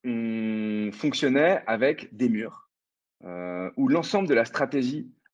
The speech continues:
euh, de, de l'entreprise, elle était visible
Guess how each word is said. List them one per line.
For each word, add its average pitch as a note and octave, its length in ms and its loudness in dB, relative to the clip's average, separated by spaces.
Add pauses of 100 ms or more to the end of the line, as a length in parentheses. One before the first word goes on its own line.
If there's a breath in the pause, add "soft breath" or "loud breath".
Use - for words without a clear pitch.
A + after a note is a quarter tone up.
(120)
euh, F#2 280 -6
de, A2 720 2
de A2+ 80 0
l'entreprise, A#2 720 0
elle A2 120 2
était A#2 180 4
visible A#2+ 600 2